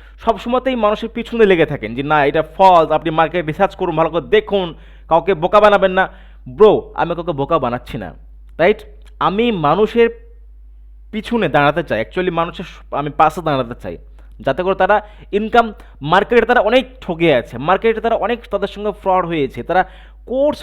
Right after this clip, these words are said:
পারচেজ করেছে, কোর্স পারচেজ করার পরে তারা কোনো কাজ পাচ্ছে না। আমি তাদেরকে ফ্রিতে আমার পেড কোর্স, তাদেরকে আমি ফ্রিতে প্রোভাইড করছি। কোন ব্যক্তি আছে দেখুন তো বুকে হাত দিয়ে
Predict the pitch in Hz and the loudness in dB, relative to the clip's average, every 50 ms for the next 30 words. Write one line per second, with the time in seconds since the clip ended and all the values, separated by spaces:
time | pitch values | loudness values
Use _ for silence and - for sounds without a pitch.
0 | - - 226 214 214 - 208 - - 170 170 160 156 - 151 - - - - 226 | -2 -2 0 0 0 -2 -4 -4 -4 -6 -6 -6 -6 -8 -12 -12 -16 -8 -6 -6
1 | 254 240 - - - 170 151 147 - - 240 208 - - 196 190 190 185 170 - | -6 -6 -8 -6 -4 -4 -4 -2 0 0 0 0 0 0 2 4 4 2 2 0
2 | 151 143 156 202 208 - - - - - 180 185 185 - 226 240 233 226 214 160 | 0 0 0 0 -2 -6 -14 -20 -10 -4 -4 -4 -2 -2 -4 -4 -2 0 0 0
3 | 147 139 - 135 123 - - 135 110 92 - - - - - - - - - 139 | 0 -2 -4 -8 -10 -8 -12 -12 -12 -12 -16 -20 -20 -20 -20 -20 -14 -4 -2 -2
4 | 185 226 269 262 - - 240 240 175 240 262 254 247 247 254 262 277 262 - - | 0 0 -2 0 2 4 4 6 6 4 2 2 -2 -2 -2 -2 -2 -4 -6 -8
5 | - - 233 262 277 - 294 277 - - 196 208 233 254 202 - - - 240 247 | -4 -2 0 0 0 2 2 2 2 2 2 2 2 2 2 -2 -4 0 2 2
6 | 262 254 - - - 254 277 285 247 180 - - - - 180 185 208 - 233 233 | 2 2 0 -6 -2 2 4 4 4 4 0 -6 -6 -4 -4 -4 0 2 2 2
7 | 220 196 - - - - 247 254 254 277 277 202 - 226 196 214 202 156 - 151 | 2 0 -6 -16 -10 -4 -4 -2 0 0 0 2 2 4 6 6 6 6 2 -4
8 | - - - 123 - - - - 285 311 262 208 220 214 202 - - 208 208 190 | -6 -6 -10 -14 -16 -10 0 2 2 2 4 4 4 4 4 2 0 0 0 0
9 | 170 160 160 160 160 170 170 165 151 143 147 - 156 147 139 143 123 113 147 175 | 0 -2 -4 -4 -4 -4 -6 -6 -8 -10 -6 -2 0 2 2 0 0 -2 -4 -4